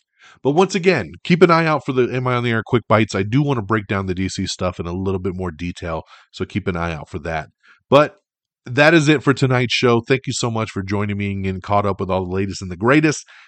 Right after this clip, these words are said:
Am I on the air dot com is our official webpage. Make sure you bookmark that. Make sure you like us on Facebook at facebook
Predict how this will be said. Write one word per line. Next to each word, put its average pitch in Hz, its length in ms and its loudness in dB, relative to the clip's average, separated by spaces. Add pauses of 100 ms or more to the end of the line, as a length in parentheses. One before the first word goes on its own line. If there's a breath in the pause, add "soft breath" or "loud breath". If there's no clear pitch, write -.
(140 soft breath)
Am 147 180 -2
I 143 100 4
on 131 100 2
the 131 140 4
air 120 120 4
dot 110 260 0
com 110 260 0
is 104 100 0
our 95 120 0
official 98 380 -4
webpage. 104 540 -2
Make 92 140 -6
sure 101 160 -4
you 90 100 -2
bookmark 107 480 -4 (120)
that. 110 300 2 (500 soft breath)
Make 110 160 -2
sure 104 460 2
you 101 400 0
like 95 280 -2
us 120 140 -2
on 104 100 -2
Facebook 107 480 -4
at 95 100 -4
facebook 98 360 -6